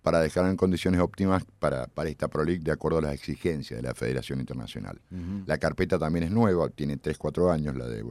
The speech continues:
Speaker 1: Godoy Cruz, con un subsidio de la provincia también, y con unas modificaciones de luminarias, de riego y demás, con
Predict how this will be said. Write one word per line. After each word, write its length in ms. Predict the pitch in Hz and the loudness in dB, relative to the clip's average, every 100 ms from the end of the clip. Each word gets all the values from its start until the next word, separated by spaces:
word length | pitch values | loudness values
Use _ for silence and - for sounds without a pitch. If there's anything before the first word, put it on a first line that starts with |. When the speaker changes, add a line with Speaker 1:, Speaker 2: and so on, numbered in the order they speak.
| - _ | -14 _
Speaker 1:
Godoy 280 | - 67 69 | -8 -4 -4
Cruz, 380 | - 92 90 - _ _ _ _ _ _ | 0 2 2 -2 _ _ _ _ _ _
con 160 | 82 85 | -2 0
un 80 | 80 | 0
subsidio 420 | 80 - 82 80 | -4 0 4 4
de 40 | |
la 100 | 73 | 4
provincia 400 | 67 69 73 71 | 0 -2 -2 0
también, 420 | 101 110 107 107 120 _ _ _ _ _ - 101 | 2 6 6 4 -2 _ _ _ _ _ -4 -2
y 100 | 101 | 2
con 140 | 107 | 4
unas 120 | 120 | 4
modificaciones 600 | 120 110 107 104 92 110 104 | 4 4 2 0 2 2 2
de 80 | |
luminarias, 680 | 98 95 110 113 110 104 87 | 2 2 2 4 4 4 2
de 300 | 95 90 - | 2 0 -4
riego 320 | - 98 98 | -2 0 2
y 60 | 90 | 2
demás, 260 | 98 120 127 - | 4 2 2 -6
con 320 | - 82 71 | -4 -2 -2